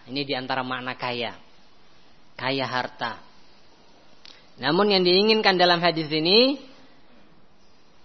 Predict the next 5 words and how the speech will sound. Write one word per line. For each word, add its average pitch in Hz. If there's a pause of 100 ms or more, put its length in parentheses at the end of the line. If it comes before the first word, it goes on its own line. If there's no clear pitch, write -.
adalah 156
ghinan 196
nafs, - (240)
kaya 165
hati. 143